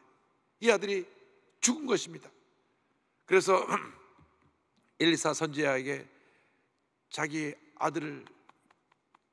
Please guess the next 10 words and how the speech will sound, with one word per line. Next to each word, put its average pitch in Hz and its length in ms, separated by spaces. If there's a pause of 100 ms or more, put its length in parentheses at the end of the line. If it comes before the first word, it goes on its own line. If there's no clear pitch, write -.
(1080)
살려달라고 156 580 (1200)
나귀를 160 300
타고 156 220
달려가는 151 480
길에, 147 220 (1700)
엘리사가 156 400
그가 151 280
오는 147 180
것을 143 200
보고 143 280